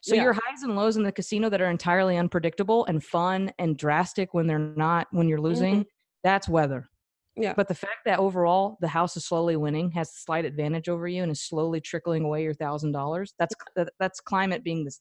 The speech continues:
Speaker 1: the same, if you will.
Speaker 2: Yeah.
Speaker 1: But climate change is the, is exactly that. It's going bad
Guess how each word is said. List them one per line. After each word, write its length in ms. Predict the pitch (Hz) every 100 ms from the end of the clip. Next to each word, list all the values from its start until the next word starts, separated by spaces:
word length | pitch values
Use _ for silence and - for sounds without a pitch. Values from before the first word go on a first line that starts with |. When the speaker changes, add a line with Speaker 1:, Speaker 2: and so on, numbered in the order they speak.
| -
Speaker 1:
the 80 |
same, 300 | 147 156 135
if 120 | 123 -
you 120 | 101
will. 200 | 104 - _
Speaker 2:
Yeah. 260 | 220 220 - - _ _ _ -
Speaker 1:
But 200 | 170 -
climate 380 | 185 185 165
change 460 | - 247 240 196 185
is 200 | 175 156 -
the, 120 | 165 175
is 200 | 156 151
exactly 460 | 165 143 151 - 143
that. 280 | 147 127
It's 140 | 147 143
going 300 | 156 151 143
bad 440 | 143 151 151 151